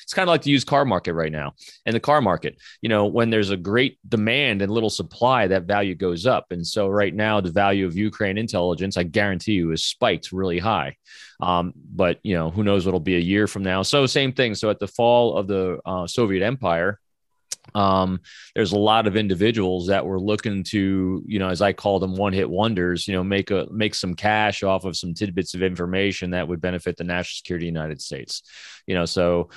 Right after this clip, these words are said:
yeah, sometimes, you know, but again, it really depended on the information, the access the individual had, you know,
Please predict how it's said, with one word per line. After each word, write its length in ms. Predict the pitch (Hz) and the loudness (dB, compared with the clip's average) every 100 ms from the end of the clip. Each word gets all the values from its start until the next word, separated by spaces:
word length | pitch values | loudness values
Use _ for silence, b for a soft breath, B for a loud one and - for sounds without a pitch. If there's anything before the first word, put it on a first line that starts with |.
| B B | B B
yeah, 140 | 185 | 2
sometimes, 640 | - 147 135 139 139 131 - | 4 2 2 2 2 0 0
you 60 | |
know, 240 | 123 120 - | 2 2 0
but 220 | 107 127 | 0 0
again, 260 | 107 143 | 0 -2
it 120 | 123 120 | -2 -4
really 220 | 120 135 | 0 2
depended 400 | 131 - 139 113 | 2 0 -2 2
on 140 | 117 120 | 0 2
the 100 | 120 | 0
information, 580 | 113 113 113 120 131 | -2 0 0 0 0
the 160 | 113 101 | 0 2
access 460 | 104 113 - 117 - | 2 0 0 -2 0
the 100 | 117 | -2
individual 440 | 113 110 107 104 | 0 0 2 2
had, 420 | 107 110 113 113 101 | 2 4 2 0 -6
you 160 | 113 104 | -6 -2
know, 260 | 98 95 | -2 -4